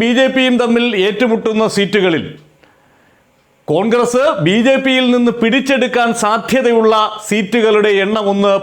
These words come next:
പരിശോധിച്ചാൽ തന്നെ മോദി വീഴുമോ ഇല്ലയോ എന്നുള്ള ചോദ്യത്തിന് ഉത്തരമായി. മിനിമം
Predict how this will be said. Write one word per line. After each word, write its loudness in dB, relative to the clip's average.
പരിശോധിച്ചാൽ -2
തന്നെ -2
മോദി 0
വീഴുമോ 2
ഇല്ലയോ 2
എന്നുള്ള 2
ചോദ്യത്തിന് 0
ഉത്തരമായി. -4
മിനിമം 0